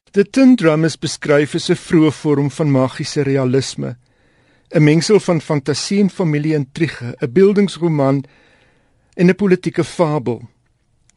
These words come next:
Die boek is veroordeel deur kritici. Dit is die Bremense Letterkundeprys geweier. Dis verbrand in Düsseldorf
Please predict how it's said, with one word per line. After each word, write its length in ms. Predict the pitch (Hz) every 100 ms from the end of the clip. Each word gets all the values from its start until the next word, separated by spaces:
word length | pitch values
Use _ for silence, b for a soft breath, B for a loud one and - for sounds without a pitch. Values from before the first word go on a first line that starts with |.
| _
Die 120 | - 160
boek 220 | 233 233
is 140 | 247
veroordeel 720 | - - 202 180 143 160 156
deur 280 | 131 135 143
kritici. 800 | - 127 123 131 - - 117 120 _ _ _ _ _ _ _ _ -
Dit 200 | 165 -
is 120 | 170
die 140 | 190
Bremense 580 | 147 160 175 185 185 -
Letterkundeprys 1000 | 156 151 175 - 165 151 139 147 131 -
geweier. 520 | - 131 127 113 107 - _ _ _ _ _ _ _ _ _
Dis 220 | 170 -
verbrand 500 | 208 156 151 165 175
in 120 | 208
Düsseldorf 800 | 151 151 170 135 113 110 - -